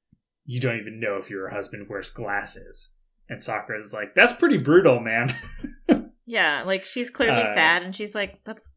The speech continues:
Speaker 2: that was not, that was mean."
Speaker 1: Um, and then the next day, uh,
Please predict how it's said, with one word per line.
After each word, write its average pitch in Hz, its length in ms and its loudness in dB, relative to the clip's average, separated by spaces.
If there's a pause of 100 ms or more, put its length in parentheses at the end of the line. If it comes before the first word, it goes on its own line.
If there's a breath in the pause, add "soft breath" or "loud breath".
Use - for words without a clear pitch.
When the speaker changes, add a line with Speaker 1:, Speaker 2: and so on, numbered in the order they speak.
Speaker 2:
that 233 160 -6
was 240 180 -10
not, 185 300 -4 (120)
that 214 100 -12
was 202 140 -14
mean." 170 400 -10 (680)
Speaker 1:
Um, 101 640 -6 (1600)
and 110 500 -2
then 156 220 6
the 117 80 -4
next 139 240 0
day, 127 440 4 (120)
uh, 107 720 -6